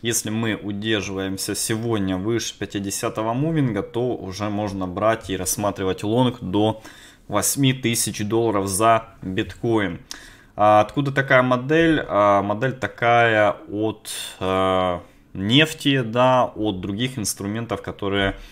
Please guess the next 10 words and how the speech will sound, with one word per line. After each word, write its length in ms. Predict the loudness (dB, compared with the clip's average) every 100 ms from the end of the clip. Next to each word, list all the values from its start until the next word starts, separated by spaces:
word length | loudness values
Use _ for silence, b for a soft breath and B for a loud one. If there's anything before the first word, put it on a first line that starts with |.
| B B B
не 160 | -2
раз 200 | 0 -2
показывали, 1000 | -2 -4 2 2 2 0 0 0 0 -2 -4
что 720 | -8 -8 -2 0 2 0 -2
когда, 220 | -4 -2
например, 420 | -2 -4 -4 -4 -4
биткоин 460 | -6 -6 -4 -4
здесь 260 | -6 -8 -6
тоже 300 | -4 -4 -4
выходил, 600 | -6 -6 -4 -2 -2